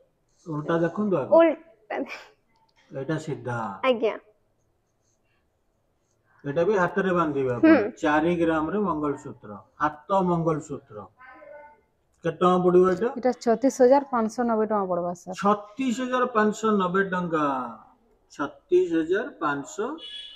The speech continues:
Speaker 1: ନବେ ଟଙ୍କା। ଦିଅ, ଆଉ ଗୋଟେ
Speaker 2: ହୁଁ।
Speaker 1: ଦିଅ।
Speaker 2: ଏଟା ସିମ୍ପଲ ଅଛି ମଙ୍ଗଳସୂତ୍ର।
Speaker 1: ଏଟା
Speaker 2: ଏଟା ବି ହ୍ୟାଣ୍ଡ
Speaker 1: ସିମ୍ପଲ
Speaker 2: ମଙ୍ଗଳସୂତ୍ର।
Speaker 1: ମଙ୍ଗଳସୂତ୍ର। ଇଏ
Speaker 2: ତିନି
Speaker 1: ବି
Speaker 2: ଗ୍ରାମ
Speaker 1: ହ୍ୟାଣ୍ଡ
Speaker 2: ଆଠଶହ।
Speaker 1: ମଙ୍ଗଳସୂତ୍ର।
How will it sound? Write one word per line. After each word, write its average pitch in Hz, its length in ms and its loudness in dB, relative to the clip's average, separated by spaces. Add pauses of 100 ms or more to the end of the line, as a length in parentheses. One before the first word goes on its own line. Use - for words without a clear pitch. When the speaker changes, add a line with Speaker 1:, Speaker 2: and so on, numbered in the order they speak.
(760)
Speaker 1:
ନବେ 123 480 -2
ଟଙ୍କା। 113 400 -6
ଦିଅ, 139 160 -8
ଆଉ 147 140 -2
ଗୋଟେ 147 160 -8
Speaker 2:
ହୁଁ। 269 40 -4
Speaker 1:
ଦିଅ। 185 140 -2 (440)
Speaker 2:
ଏଟା 294 240 6
ସିମ୍ପଲ 302 600 2
ଅଛି 269 220 -4
ମଙ୍ଗଳସୂତ୍ର। 262 500 -2
Speaker 1:
ଏଟା 415 200 10
Speaker 2:
ଏଟା - 20 12
ବି 427 100 8
ହ୍ୟାଣ୍ଡ 392 300 10
Speaker 1:
ସିମ୍ପଲ 320 40 6
Speaker 2:
ମଙ୍ଗଳସୂତ୍ର। 233 560 6
Speaker 1:
ମଙ୍ଗଳସୂତ୍ର। - 280 -4
ଇଏ - 160 8
Speaker 2:
ତିନି 302 60 8
Speaker 1:
ବି 302 60 8
Speaker 2:
ଗ୍ରାମ 208 80 10
Speaker 1:
ହ୍ୟାଣ୍ଡ - 260 8
Speaker 2:
ଆଠଶହ। 185 280 0
Speaker 1:
ମଙ୍ଗଳସୂତ୍ର। 139 520 -10